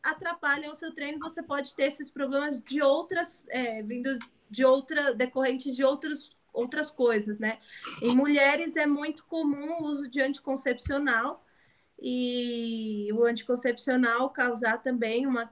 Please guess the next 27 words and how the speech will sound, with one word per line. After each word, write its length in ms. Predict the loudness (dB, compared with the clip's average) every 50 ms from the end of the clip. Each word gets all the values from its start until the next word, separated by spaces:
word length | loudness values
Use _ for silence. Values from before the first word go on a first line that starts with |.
| _ _ -4
queda 240 | -2 0 0 0 0
de 140 | -2 -2 -2
testosterona, 1000 | -2 -2 0 0 -2 -2 0 -2 -2 0 0 0 0 2 2 2 0 0 -2
uma 160 | -2 -4 -4
queda 260 | -4 -4 -4 -2 -2 -4
dos 240 | -6 -6 -4 0
hormônios 520 | 0 0 2 2 0 0 0 0 -2 -4 -4
todos, 760 | -2 0 0 0 0 -2 -4 -8 -8 -10 -10 -10 -12 -12 -14 -10
e 160 | -4 0 0
ela 340 | 2 4 4 4 4 4 2
ter 200 | 0 0 -2 0
uma 120 | 0 0 -2
dificuldade 840 | -4 -6 -6 -8 -6 -4 -2 2 4 6 6 6 4 0 -4 -6 -8 -10 -10 -2
bem 240 | 0 2 2 4
grande 360 | 4 4 4 4 2 0 -2 -4
no 120 | -4 -2
rendimento, 880 | -2 -2 -2 -2 0 2 4 4 6 6 6 4 2 0 -4 -6 -6 -6
dificuldade 600 | -10 -10 -10 -8 -8 -4 0 0 0 0 0 -2
em 60 | -2
ganhar 240 | -2 -2 -2 -2 -2
massa 300 | -4 -4 -4 -6 -8 -8
muscular, 760 | -10 -10 -6 -2 0 2 6 8 10 10 10 8 6 2 -2 -2
ter 100 | -2 -2
menos 320 | -2 -2 -2 -2 -2 -2
força. 880 | -4 -4 0 4 6 6 6 4 2 -2 -8 -8 -6 -4 -4 -4 -4 -6 -10 -20 -20 -20 -20 -20 -20 -20 -20 -20 _ _ _ _ _ _ _ -4
Então, 1120 | -2 -2 0 4 4 6 6 6 6 4 2 0 0 -2 0 0 -2 -2 -4 -8 -12 -16 -20 _ _ _ _ _ _ _ _
existem 680 | 6 6 6 6 4 -2 -6 -6 -4 -2 0 0 0 -2